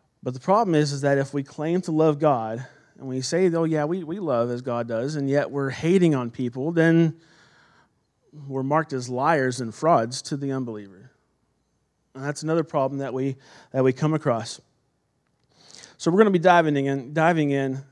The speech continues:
and we're gonna look at some of the, the ways that James talks about showing partiality. So we can look in,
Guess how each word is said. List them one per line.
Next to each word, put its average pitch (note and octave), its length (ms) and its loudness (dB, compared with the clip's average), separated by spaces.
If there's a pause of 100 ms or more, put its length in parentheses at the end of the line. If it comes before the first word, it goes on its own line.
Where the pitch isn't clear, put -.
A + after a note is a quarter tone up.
(200)
and C#3+ 420 0 (140)
we're D#3+ 120 -8
gonna E3 120 0
look F3+ 140 2
at E3 100 -4
some F3 120 -4
of D#3 80 -4
the, C3 80 -4
the C#3+ 220 -10
ways C#3+ 320 0
that B2 140 -10
James C#3+ 320 -4
talks - 380 -8
about C3 440 -4 (640)
showing F3 460 0
partiality. C#3 720 2
So B2 140 -12
we C#3 80 -4
can D#3+ 160 2
look G3+ 180 6
in, D3 200 2